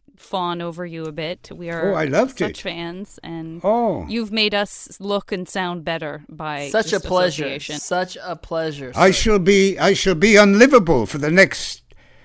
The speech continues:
Speaker 2: my wife has gotta put up with me now for the next twenty-four hours after this. <laughs> I shall have delusions of grandeur, but I'm going to <laughs> remember to bring my cathedral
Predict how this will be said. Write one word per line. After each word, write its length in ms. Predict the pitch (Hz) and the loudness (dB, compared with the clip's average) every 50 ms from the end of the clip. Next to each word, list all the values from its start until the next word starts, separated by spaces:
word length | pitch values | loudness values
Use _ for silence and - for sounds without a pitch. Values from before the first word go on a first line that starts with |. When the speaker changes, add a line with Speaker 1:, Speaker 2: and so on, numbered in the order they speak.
| _ _ | _ _
Speaker 2:
my 160 | 151 147 160 | 0 0 2
wife 400 | 151 135 156 196 254 262 214 - | 4 6 8 8 8 8 6 4
has 140 | - 143 - | 0 -4 2
gotta 240 | - 170 170 165 160 | 4 6 6 6 6
put 200 | 127 - 165 156 | 6 4 6 6
up 200 | 196 240 208 - | 6 6 6 2
with 160 | 226 - - | 0 0 0
me 160 | 147 143 143 | 0 2 2
now 260 | 135 139 139 147 135 131 | 4 4 4 4 4 2
for 120 | - - | 0 -2
the 120 | 131 127 131 | -4 -2 0
next 460 | 151 165 - - - - - - - - - - - - - - - | 0 0 0 -2 -4 -10 -10 -12 -16 -18 -20 -20 -20 -20 -20 -8 2
twenty-four 600 | - 185 175 147 156 147 - 165 156 151 143 131 | 4 4 4 6 4 2 2 2 2 4 6 6
hours 580 | 131 123 107 98 95 87 - - - - - - _ _ _ _ _ - - - - | 6 6 4 2 0 -2 -4 -8 -12 -16 -20 -20 _ _ _ _ _ -20 -20 -12 -6
after 340 | - 139 - 277 - - 120 | -2 -2 -2 -2 -2 -2 -4
this. 500 | 113 139 110 95 - - - - - - - - _ _ | -2 -2 -2 -4 -4 -6 -10 -10 -12 -14 -16 -18 _ _
<laughs> 200 | - _ _ _ | -20 _ _ _
I 100 | 147 160 | -4 -4
shall 220 | 156 - 175 165 147 | -2 0 -2 0 2
have 200 | 160 196 170 127 | 2 2 2 2
delusions 680 | 170 170 170 180 208 226 214 151 156 196 185 160 120 180 | 0 0 2 2 2 2 0 0 0 -2 -2 -2 -2 -4
of 120 | 170 135 | -4 -2
grandeur, 640 | - 147 190 202 214 233 220 151 139 135 104 87 - - - - _ - - - _ _ _ _ _ _ _ _ _ _ _ _ _ _ - - - | 2 6 6 8 8 6 4 2 0 -2 -2 -4 -8 -14 -20 -20 _ -20 -20 -20 _ _ _ _ _ _ _ _ _ _ _ _ _ _ -16 -10 -6
but 120 | 147 160 | -2 0
I'm 160 | - 196 151 139 | 2 2 2 2
going 220 | 165 180 185 185 | 2 2 2 2
to 460 | - 180 170 147 143 147 - - - | 2 0 0 0 -2 -6 -10 -14 -8
<laughs> 40 | - | 0
remember 720 | 139 165 180 175 208 226 226 226 202 190 165 139 - - - - - _ _ _ _ _ _ _ | 2 4 6 8 8 8 8 8 8 8 8 6 4 0 -4 -8 -14 _ _ _ _ _ _ _
to 100 | - 131 135 | -8 -8 -6
bring 360 | 127 139 175 202 175 175 170 | -2 0 0 0 2 0 2
my 320 | 170 165 165 160 151 131 - - - - | 2 4 4 2 2 0 -4 -8 -4 -2
cathedral 880 | - 151 - - 185 208 220 208 190 147 156 143 139 135 120 - - | 0 0 2 4 4 6 6 4 4 4 4 4 6 4 4 2 -2